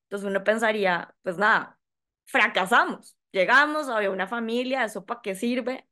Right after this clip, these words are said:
Bueno, pues llegamos, había dos familias, había una familia en el parque y el heladero con sus dos hijas. Y yo leo con una de las,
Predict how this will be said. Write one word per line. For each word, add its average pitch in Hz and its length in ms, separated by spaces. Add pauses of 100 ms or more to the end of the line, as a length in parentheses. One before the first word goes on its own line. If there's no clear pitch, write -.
Bueno, 185 320
pues 190 160
llegamos, 233 380
había 214 240
dos 190 140
familias, 240 540
había 196 180
una 180 140
familia 196 640 (140)
en 208 160
el 220 100
parque 294 500 (240)
y 262 380 (460)
el 226 140
heladero 196 500
con 202 160
sus 220 160
dos 175 180
hijas. - 340 (1500)
Y 262 120
yo 220 120
leo 247 440
con 269 260
una 208 200
de 202 60
las, 214 200